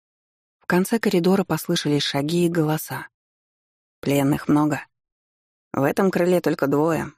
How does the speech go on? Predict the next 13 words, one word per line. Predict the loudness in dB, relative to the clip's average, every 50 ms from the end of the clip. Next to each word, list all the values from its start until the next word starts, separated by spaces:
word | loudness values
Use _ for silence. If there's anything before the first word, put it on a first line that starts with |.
| _ _
Король | -4 -4 -2 -2 -2 -2
приказал | -2 -4 -4 -2 -2 -2 0 0 2
морить | 2 0 0 -2 -2 0
их | 0 0
голодом. | 0 0 0 -2 -2 -2 -4 -6 -8 -10 -14 _ _ _ _ _ _ _ _ _ _ -8
Кажись, | -4 -2 -2 -2 -2 -4 -4
там | -2 0 0
Верховный». | 0 0 -2 -2 -2 -2 0 2 0 0 0 -4 -12 _ _ _ _ _ _ _ _ _ _ _ -10
И | -6
короткий | -2 0 0 0 0 0 -2 -4 -2
смешок | 0 0 0 0 0 -2 -4 -4
в | -4
ответ. | -4 -4 -6 -8 -10 -10 -14